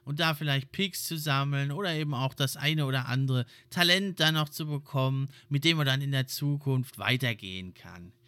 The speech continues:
Ich denke allerdings nicht, dass die Magic diesen Weg gehen werden. Dafür ist Steve Clifford doch zu verbissen und man hat wirklich jetzt in, in den letzten Jahren auch gezeigt in Orlando, dass einem der Einzug oder der Kampf um die Playoffs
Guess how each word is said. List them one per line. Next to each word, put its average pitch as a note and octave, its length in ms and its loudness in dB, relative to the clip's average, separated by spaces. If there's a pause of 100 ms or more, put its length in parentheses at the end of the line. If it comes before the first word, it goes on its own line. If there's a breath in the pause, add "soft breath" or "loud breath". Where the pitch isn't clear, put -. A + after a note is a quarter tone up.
Ich - 120 -18
denke G3 300 2
allerdings D#3+ 480 2
nicht, F#3+ 240 -4
dass D#3+ 200 -2
die D3+ 240 -2
Magic C#3+ 380 -2
diesen C3 320 -4
Weg B2 240 -2
gehen G3+ 320 -2
werden. D#3 460 0 (220 loud breath)
Dafür C#3 520 -2
ist C#3 300 -6
Steve D3 240 -4
Clifford C3 600 -2 (380 loud breath)
doch B2+ 160 -6
zu G3+ 220 -4
verbissen F3 760 0
und D3 140 2
man C3+ 220 2
hat D#3+ 160 -8
wirklich D3 340 -2
jetzt C#3 280 -6
in, A#2+ 160 -4
in B2 180 -10
den A#2+ 140 -2
letzten D3 320 0
Jahren C3 300 4
auch A#2+ 200 -4
gezeigt C#3+ 640 0
in A2+ 100 -10
Orlando, A#2 600 -2 (260 loud breath)
dass C3+ 180 0
einem C3 220 0
der A#2 100 2
Einzug C#3+ 720 2
oder A#2 220 -2
der A#2 100 -2
Kampf D3 320 -2
um C3 160 -6
die C3 80 -6
Playoffs D3 600 0